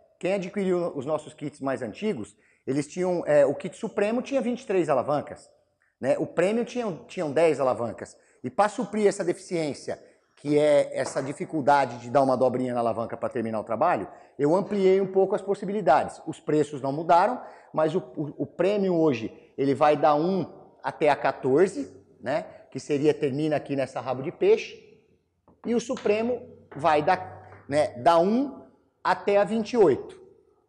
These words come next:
E se você tá pensando em ampliar o teu kit, você tem o Premium, e vai me perguntar, "Renato, qual ferramenta eu compraria?"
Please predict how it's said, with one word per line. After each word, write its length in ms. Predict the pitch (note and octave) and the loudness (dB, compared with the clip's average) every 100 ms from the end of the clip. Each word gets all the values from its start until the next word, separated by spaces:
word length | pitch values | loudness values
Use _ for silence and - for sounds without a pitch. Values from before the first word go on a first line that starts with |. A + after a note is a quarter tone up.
| _ _ _ - | _ _ _ -10
E 60 | |
se 220 | C4+ - C#4 | -10 -4 2
você 880 | C4+ - A#3+ G#3+ D#3+ - - - - | 4 2 6 6 6 0 -14 -16 0
tá 120 | F3+ | 2
pensando 440 | G#3+ C#4 - F#3 | 2 0 0 0
em 120 | F3 F3+ | 2 2
ampliar 380 | F3 F3+ D#3 | 0 4 6
o 40 | C#3+ | 6
teu 160 | D3+ | 4
kit, 320 | C3 F3 D#3 C3 | -2 -2 -6 -4
você 240 | B2+ D#3 | -6 -6
tem 140 | E3+ | -2
o 60 | E3 | -4
Premium, 440 | - F#3+ G3+ A#2 F2+ - _ _ | 0 0 0 -2 -8 -18 _ _
e 60 | A#2 | 0
vai 120 | D3+ | 0
me 100 | F3 | 0
perguntar, 420 | E3+ F#3 F#3 F#3 | 0 0 2 0
"Renato, 400 | F#3 G#3+ A3+ A#3+ | 0 0 2 2
qual 340 | A3 - B3+ C4+ | 2 4 6 6
ferramenta 580 | - A#3+ G#3+ G3 A3 G#3 | 6 2 4 2 2 2
eu 60 | |
compraria?" 720 | G3+ G3 F#3+ D#3+ G#3+ G#3 G#2 | 2 2 4 4 6 4 2